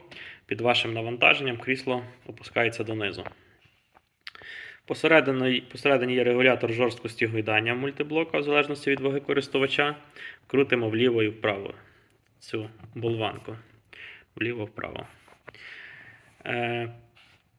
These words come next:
з лівої сторони сам механізм мультиблок. Тобто донизу крісло фіксується в певній позиції, догори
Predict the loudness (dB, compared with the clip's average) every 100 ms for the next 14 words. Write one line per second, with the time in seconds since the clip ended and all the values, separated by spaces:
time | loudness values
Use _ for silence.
0 | _ _ _ _ _ _ -16 -2 4 6
1 | 6 2 2 2 2 0 0 0 -2 -4
2 | 0 0 -2 -6 -6 -6 -6 -2 -2 -2
3 | -8 -20 -16 -12 -6 -2 2 4 4 2
4 | 0 -2 -2 -8 -10 -6 -2 -2 -4 -2
5 | 0 0 -2 0 0 0 -2 2 4 6
6 | 6 6